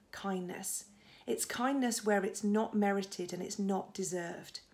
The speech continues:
I don't know about you, but I find it quite easy to be kind when I like people or when I'm in a situation where I feel someone deserves kindness.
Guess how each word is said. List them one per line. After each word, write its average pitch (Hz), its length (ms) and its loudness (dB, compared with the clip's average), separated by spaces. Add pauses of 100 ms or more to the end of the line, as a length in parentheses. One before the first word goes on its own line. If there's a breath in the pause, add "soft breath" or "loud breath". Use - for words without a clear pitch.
(640 loud breath)
I 247 60 -4
don't 311 180 4
know 262 60 2
about 233 280 2
you, 233 220 4
but - 140 0
I 247 140 6
find 233 260 2
it 214 100 -2
quite 214 240 2
easy 285 320 2
to 214 120 -6
be 190 100 -4
kind 180 400 -4
when 202 140 0
I 202 80 4
like 202 380 2
people - 460 -2 (440 loud breath)
or 208 420 12
when 202 500 4
I'm 208 160 4
in 214 120 4
a 214 40 6
situation 202 800 2
where 190 160 4
I 190 120 2
feel 202 220 0
someone 196 440 2
deserves 262 560 2
kindness. - 640 -6